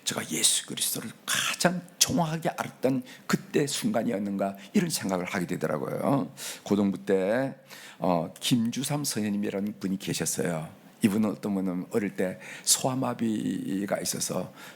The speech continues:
쩔뚝쩔뚝하고 이렇게 걸어 다니신 이런 분이신데, 그리고 그러다 보니까,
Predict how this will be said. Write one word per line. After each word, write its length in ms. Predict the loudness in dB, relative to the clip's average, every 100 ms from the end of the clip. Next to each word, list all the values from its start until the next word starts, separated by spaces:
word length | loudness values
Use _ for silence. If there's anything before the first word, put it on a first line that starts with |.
| -8
쩔뚝쩔뚝하고 1300 | -6 -4 -6 -6 -10 0 2 2 0 0 0 0 0
이렇게 420 | 0 -2 0 -2 -2
걸어 200 | -4 -2
다니신 520 | 0 -2 0 -2 -4 -6 -10
이런 320 | -2 0 0 0
분이신데, 920 | 0 0 0 -2 -2 -2 -4 -8 -18 -20 -4
그리고 460 | 2 4 4 0 -4 -14 -12
그러다 260 | -2 4 4
보니까, 560 | 4 -2 0 -2 -2